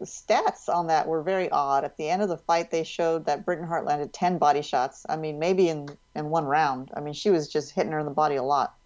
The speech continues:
In any case, I, I sort of, um,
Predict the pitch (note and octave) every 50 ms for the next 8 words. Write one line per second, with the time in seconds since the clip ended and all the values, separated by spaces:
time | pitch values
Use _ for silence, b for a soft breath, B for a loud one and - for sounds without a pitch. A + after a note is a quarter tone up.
0 | _ _ _ _ _ _ _ _ _ _ _ _ _ _ _ _ _ _ _ -
1 | G#3+ C4+ C4+ C4 A3+ A#3 G3+ F#3 F3+ G#3+ - - - - F3 F3 - - _ _
2 | _ - - G3 A#3 C4+ D4 - - A#3 G#3+ G3+ G3+ F#3 E3+ - - - E3+ E3+
3 | E3+ E3+ E3+ F3 E3+ E3